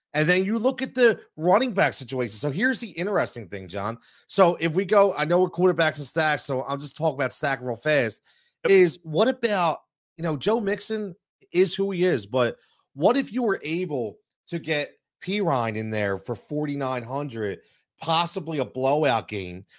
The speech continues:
Speaker 1: You see what happened against Baltimore last week. He was very serviceable. I mean, you can get these guys for really good value if you wanna stack Ja'Marr Chase, Joe Burrow, and get a guy like Perine instead of putting Joe Mixon in.
Speaker 2: Yeah, I'm,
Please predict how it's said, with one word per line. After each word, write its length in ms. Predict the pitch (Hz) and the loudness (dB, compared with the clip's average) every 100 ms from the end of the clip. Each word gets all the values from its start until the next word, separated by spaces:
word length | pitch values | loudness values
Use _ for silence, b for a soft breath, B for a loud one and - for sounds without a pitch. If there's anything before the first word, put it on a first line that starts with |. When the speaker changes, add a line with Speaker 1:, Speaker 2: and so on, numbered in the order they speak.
| b | b
Speaker 1:
You 100 | 147 | -6
see 180 | - 196 | -2 0
what 140 | 202 | 2
happened 320 | 175 175 170 | 2 2 -2
against 320 | 156 139 - - | -6 -6 -6 -2
Baltimore 500 | 131 147 131 107 92 | 0 0 -2 -4 -4
last 320 | 87 82 - | -6 -10 -14
week. 220 | 90 90 _ _ _ | -16 -16 _ _ _
He 160 | 160 185 | -2 2
was 200 | 175 110 | 2 0
very 480 | 110 135 156 180 151 | -2 2 2 0 -4
serviceable. 800 | - 110 90 90 92 87 90 - _ _ | -4 -4 -6 -8 -12 -10 -12 -14 _ _
I 80 | 160 | 2
mean, 140 | 185 | 4
you 140 | 190 269 | 4 0
can 200 | 247 214 | -2 0
get 200 | 208 160 | 0 0
these 180 | 175 131 | -6 -2
guys 340 | 143 135 120 | 0 0 -2
for 120 | 117 | -6
really 240 | 104 123 123 | -6 -4 -4
good 200 | 117 98 | -4 -2
value 440 | 117 117 104 90 b b | 0 0 -2 -6 b b
if 180 | 127 113 | -4 -2
you 100 | 135 | -2
wanna 160 | 123 | -2
stack 360 | - 139 123 - | -2 0 0 -2
Ja'Marr 380 | 127 120 123 - | -4 0 0 0
Chase, 260 | 123 113 | -6 -6
Joe 240 | - 120 104 | -2 -2 0
Burrow, 400 | 113 107 104 92 b b | 0 0 0 -4 b b
and 180 | 135 135 | -2 0
get 120 | 135 | 0
a 40 | 127 | 0
guy 160 | 131 | 2
like 220 | 127 117 - | 2 0 -4
Perine 440 | 143 139 117 110 | -4 0 0 0
instead 260 | 104 127 113 | -4 -6 -6
of 100 | 92 | -6
putting 200 | 127 98 | -10 -8
Joe 160 | 101 | -8
Mixon 360 | 98 98 90 80 | -6 -10 -12 -18
in. 40 | _ _ _ _ _ _ b b b _ - | _ _ _ _ _ _ b b b _ 4
Speaker 2:
Yeah, 320 | 214 208 180 - | 8 8 6 4
I'm, 400 | 180 233 240 190 | 4 4 0 -8